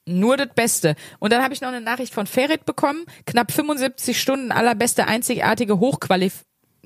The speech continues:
oh Gott, hochqualitative, top-tortenmäßige, eins A B-Ware Unterhaltung. Ferit, beim nächsten Mal kürzere Sätze oder wir müssen dich <laughs> korrigieren. Ihr habt mein Leben bereichert. Danke dafür. Liebe Grüße von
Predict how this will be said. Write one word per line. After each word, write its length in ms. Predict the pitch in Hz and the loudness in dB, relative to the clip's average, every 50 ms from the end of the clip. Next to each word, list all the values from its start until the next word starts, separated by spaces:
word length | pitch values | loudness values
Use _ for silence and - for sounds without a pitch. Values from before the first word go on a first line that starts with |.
| - - | -8 -6
oh 120 | 156 147 | -6 -2
Gott, 240 | - 120 120 - - - - - _ - 233 285 311 - - - | 0 0 -2 -2 -4 -8 -18 -16 _ 0 2 2 2 -2 -6 -2
hochqualitative, 960 | - 208 220 233 226 226 - - - 202 185 - - 240 277 320 202 196 247 294 - - _ - | 0 0 0 0 -2 -6 -4 -4 -4 -4 -4 -4 -4 -2 -2 0 2 2 2 0 -2 -8 _ 0
top-tortenmäßige, 1080 | 196 202 - - - - 180 165 165 - 170 160 156 147 147 170 - - 240 202 214 - | 0 0 0 -2 0 2 2 2 2 0 -4 -4 -2 0 0 0 0 -2 -2 -2 -2 0
eins 260 | - 233 269 - - | 0 -2 -2 -4 -2
A 160 | - 214 220 | -2 0 0
B-Ware 480 | 196 165 214 220 233 208 220 220 208 190 | 0 0 -2 0 0 2 2 2 2 0
Unterhaltung. 640 | 185 - 202 190 208 180 160 165 165 160 - 120 123 - - - - - _ | -2 -2 -2 -2 0 0 2 2 0 0 -2 -6 -8 -8 -12 -20 -20 -20 _
Ferit, 300 | - 226 262 349 233 - | 0 0 2 2 2 2
beim 140 | 240 226 220 | 0 0 2
nächsten 300 | 233 247 - - - 247 | 0 0 -2 -2 -2 -2
Mal 100 | 226 - | -4 -2
kürzere 460 | - - 247 254 - - 247 208 214 | 0 -2 -2 -2 0 0 0 0 2
Sätze 380 | 180 208 247 247 - - 262 | 2 2 0 0 0 -2 0
oder 240 | - 190 226 240 233 | 0 2 2 2 0
wir 100 | 208 214 | 0 -2
müssen 280 | 208 226 220 - 233 202 | -2 -2 -2 -2 -2 -2
dich 160 | 208 - - | -4 -4 0
<laughs> 0 | |
korrigieren. 760 | - 220 - - 240 247 240 175 160 196 226 220 156 147 151 - 156 143 147 - 190 196 - - 202 - - - 160 - - 220 - | 0 0 0 2 0 -2 -2 -2 -2 0 2 2 2 2 0 -2 -2 -4 -2 0 0 0 0 0 -2 -2 0 -2 -2 -2 -4 -4 0
Ihr 200 | 226 269 285 269 | 2 2 2 2
habt 240 | - - - - - | 0 -2 -4 -4 -2
mein 160 | 233 233 233 | 0 0 2
Leben 360 | 233 247 277 311 302 285 269 | 2 2 2 2 0 0 0
bereichert. 640 | 247 220 190 196 196 202 208 202 - 190 165 170 - | 0 2 2 2 2 2 0 0 0 0 0 0 0
Danke 260 | 214 240 269 - 269 | -2 -2 -2 -2 -2
dafür. 460 | 208 214 208 220 - - 196 185 220 - - - - - | 0 0 0 0 0 0 0 0 0 -2 -6 -12 -8 -2
Liebe 240 | - 262 311 302 254 | 0 0 0 0 0
Grüße 520 | 220 233 247 247 240 - 254 233 226 - - _ | 0 0 0 0 2 2 2 2 0 -2 -6 _
von 400 | - - - 214 214 233 220 | -10 -4 -2 0 0 -2 -4